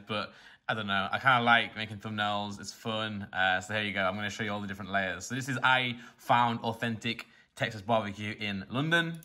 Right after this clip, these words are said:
It's a working title. I'm gonna show you all the different layers that I did. So here's me trying A I. Um, you know, you can also scroll through the different options it gives you,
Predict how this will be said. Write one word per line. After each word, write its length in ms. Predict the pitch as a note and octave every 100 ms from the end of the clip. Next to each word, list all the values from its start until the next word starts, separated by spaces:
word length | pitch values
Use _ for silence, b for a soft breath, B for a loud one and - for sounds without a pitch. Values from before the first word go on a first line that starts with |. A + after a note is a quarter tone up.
| _ _ _ _
It's 100 | G#2+
a 40 | A2+
working 300 | A2+ G#2+ G2
title. 460 | A2 G#2+ G#2+ A2
I'm 60 | G2+
gonna 100 | G#2
show 140 | -
you 120 | G#2 F#2+
all 120 | G#2+
the 60 |
different 220 | G2+ - G2
layers 360 | G2+ F#2+ F#2+
that 120 | -
I 60 | F#2+
did. 400 | F#2+ G2+ G2+ G2 - B B B B B
So 100 | A2+
here's 200 | B2+ A#2+
me 120 | B2
trying 340 | A#2 A#2+ A2+
A 200 | G2+ G#2
I. 560 | G#2 G#2+ G#2+ G#2+ A2 A2+ -
Um, 680 | G2+ G2+ G2+ G2 G2 G2 G2+ -
you 140 | G2
know, 180 | G2 G2 -
you 80 |
can 140 | G2+ G#2+
also 200 | G2+ F#2+
scroll 340 | - G#2+ G2+
through 160 | G2 G2+
the 60 |
different 240 | G2+ G2 F#2+
options 280 | F#2 G#2 F#2+
it 40 |
gives 240 | A2 G#2+
you, 240 | B2 B2+